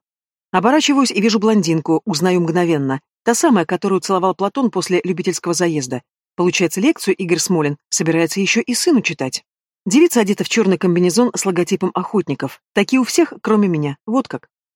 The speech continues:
Платон за сутки в дороге как-то забыл упомянуть, что она снова в команде.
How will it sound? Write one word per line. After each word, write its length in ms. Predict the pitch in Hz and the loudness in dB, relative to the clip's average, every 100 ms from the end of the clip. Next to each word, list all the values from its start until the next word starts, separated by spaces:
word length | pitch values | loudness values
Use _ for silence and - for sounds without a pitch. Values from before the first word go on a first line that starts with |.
| - | 0
Платон 300 | 185 208 185 | 0 2 0
за 120 | 180 | 0
сутки 260 | - - 170 | -4 -4 0
в 40 | |
дороге 320 | 185 233 190 | 2 2 0
как-то 240 | 180 - 160 | -4 -4 -2
забыл 280 | 175 202 - | 0 -2 -4
упомянуть, 480 | - 185 202 208 - - | -2 2 2 0 -8 -12
что 200 | - 175 | -4 -2
она 120 | 170 | -2
снова 260 | - 170 | 0 -2
в 40 | 160 | -2
команде. 420 | 170 147 123 | -4 -4 -6